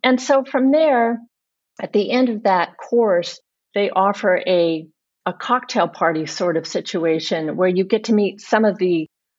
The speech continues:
agents of Curtis Brown, which for all of us was a really big deal. And the idea behind that is that you get to pitch your book to them.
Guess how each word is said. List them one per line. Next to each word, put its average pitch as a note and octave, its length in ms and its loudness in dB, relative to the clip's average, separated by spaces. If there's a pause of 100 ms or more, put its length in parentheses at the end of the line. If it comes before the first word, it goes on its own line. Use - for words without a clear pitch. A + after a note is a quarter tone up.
(140)
agents A3 580 -2 (120)
of E3 140 -4
Curtis C#3 320 -8
Brown, - 400 -8 (100)
which - 360 -2 (120)
for - 160 2
all F#3+ 200 4
of D#3 80 -2
us D#3 200 -4
was E3+ 140 -8
a D#3 60 -8
really D#3+ 220 -6
big D3+ 240 -8
deal. F3+ 360 0 (260)
And G#3 300 0
the G#3+ 360 0
idea B3+ 420 2
behind B3+ 440 -4
that D3 320 -2
is F#3+ 180 -4
that - 180 -2
you F#3+ 140 -4
get G3+ 220 -4
to G3 100 -12 (140)
pitch - 280 -8
your F3 260 -4
book A3 200 -2 (180)
to F3+ 120 -8
them. C#3+ 340 -4